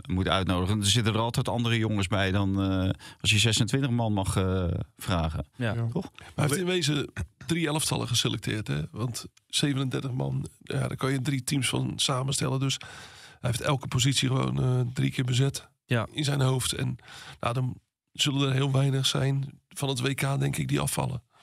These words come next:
Speaker 2: Ja, echt?
Speaker 4: Ik, ik denk dat het heel beperkt zal zijn.
Speaker 3: Ja, interessant is ook Daley Blind, hè. Staat op negenennegentig in het land. Zit er, eh, zit erbij, maar die speelt natuurlijk bijna niet bij, eh, bij Bayern München.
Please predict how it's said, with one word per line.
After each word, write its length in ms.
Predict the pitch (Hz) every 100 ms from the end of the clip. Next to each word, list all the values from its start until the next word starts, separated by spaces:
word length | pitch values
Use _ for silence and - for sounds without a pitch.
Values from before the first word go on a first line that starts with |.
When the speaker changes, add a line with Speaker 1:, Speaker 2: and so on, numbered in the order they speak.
| - _
Speaker 2:
Ja, 280 | - 151 226
echt? 220 | 233 - - _ _ _ _
Speaker 4:
Ik, 120 | - - - _
ik 140 | - 139
denk 180 | 64
dat 80 | 151
het 360 | 117 113 - -
heel 180 | 135 120
beperkt 360 | 127 139 123
zal 160 | - 120
zijn. 280 | 113 117 117 _
Speaker 3:
Ja, 160 | 123 113
interessant 500 | 87 110 104 113 113
is 80 | 107
ook 160 | 95
Daley 260 | 95 98 95
Blind, 280 | 98 117 120
hè. 120 | 110
Staat 220 | - 92
op 80 | 104
negenennegentig 720 | 110 107 110 101 101 98 98 107
in 60 |
het 100 | 98
land. 400 | 107 104 101 120 - _ -
Zit 240 | - 107 98
er, 180 | 101 98
eh, 60 |
zit 220 | 95 -
erbij, 320 | - 95 98 -
maar 160 | 95
die 100 | 95
speelt 200 | - 92
natuurlijk 280 | 98 98 95
bijna 260 | 95 101 98
niet 240 | 107 110
bij, 320 | 92 98 98
eh, 80 | 98
bij 140 | 101 -
Bayern 280 | 98 92 92
München. 280 | 90 -